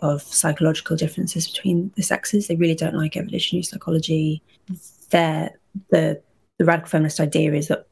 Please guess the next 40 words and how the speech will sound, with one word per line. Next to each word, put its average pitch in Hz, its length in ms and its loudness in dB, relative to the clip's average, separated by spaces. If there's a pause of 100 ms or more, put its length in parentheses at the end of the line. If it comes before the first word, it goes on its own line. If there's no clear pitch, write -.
all 165 340 4
psychological 151 540 0
differences - 580 -4
and 160 80 2
behavioural 156 360 2
differences 160 460 -2
between 156 300 0
men 156 120 2
and 151 80 0
women 156 340 0
are 160 180 2
a 151 40 -2
result 156 360 -2
of 165 140 -2
socialisation, 160 880 -2
particularly - 340 -4
socialisation - 580 -4
in 165 120 0
childhood, 156 640 0 (520)
and 165 160 4
that 160 80 0
if 160 100 2
only 156 260 2
you 151 200 0
could 143 340 -2 (460)
sort - 240 0
of 160 60 0
have 160 180 0
gender 156 280 2
neutral 160 380 2
s-, - 140 -8 (180)
socialisation 151 720 0
from - 120 -6
the 160 80 2
get-go, 156 560 -2 (280)
you 175 160 4
wouldn't 175 260 2
have, 156 220 -2
for 156 100 -2
instance, - 680 -2